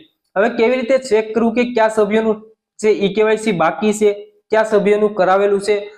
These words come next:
તો એની આપણે આગળ માહિતી જોઈએ. સૌપ્રથમ મિત્રો, તમારે માય રાશન એપ્લિકેશનની અંદર આવી જવાનું રહેશે. ત્યારબાદ જો તમે પહેલી વાર ઓપન કરતા હોય તો તમારે નવા વપરાશકર્તા ઉપર ક્લિક કરવાનું છે.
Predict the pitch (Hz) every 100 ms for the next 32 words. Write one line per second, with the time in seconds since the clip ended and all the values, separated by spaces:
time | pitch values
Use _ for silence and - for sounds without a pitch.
0 | _ 262 247 247 254 247 254 - 180 196
1 | 196 165 160 160 254 240 - 156 160 190
2 | 151 147 143 147 _ _ _ - 247 247
3 | 285 285 269 254 269 262 262 277 254 196
4 | 220 226 233 247 - 202 208 226 220 220
5 | 226 214 208 214 - 175 196 196 208 208
6 | 196 160 175 202 202 - - _ _ 240
7 | 254 269 269 269 269 262 214 233 240 240
8 | 208 208 226 208 202 - 220 165 - -
9 | _ 233 233 240 247 214 190 220 214 208
10 | 214 214 220 196 220 220 208 - 202 -
11 | 202 202 208 202 226